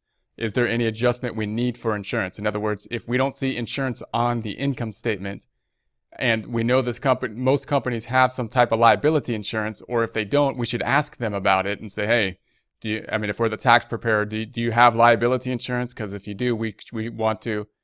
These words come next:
make sure to deduct that and or look at the balance sheet if it's available, of course, and see if there's an account for prepaid insurance." And if that's the case, then we'll, we'll go into this.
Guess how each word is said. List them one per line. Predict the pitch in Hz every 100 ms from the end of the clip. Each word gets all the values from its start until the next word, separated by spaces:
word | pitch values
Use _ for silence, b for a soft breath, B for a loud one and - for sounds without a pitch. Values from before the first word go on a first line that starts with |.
| _ -
make | 120 113
sure | 127
to | 107
deduct | 101 127 127 127
that | 110 -
and | 127 120
or | 120 127 117
look | 123 131 -
at | 113 113 - 123
the |
balance | 101 117 117 117
sheet | - 104 - _
if | 110 101
it's | 101 107
available, | 120 123 107 104
of | -
course, | 110 107 - - _ _ _
and | 113 110
see | 120 117
if | -
there's | 107 101
an | 107
account | - 107 95
for | 104
prepaid | - 131 117 113 101
insurance." | 95 - 107 104 101 - - _ _ _
And | 117 104
if | -
that's | 107 -
the | 104
case, | 107 98 98
then | 107 98
we'll, | 95 92 98 131
we'll | 101 98
go | 98 95
into | 95 95
this. | 90 90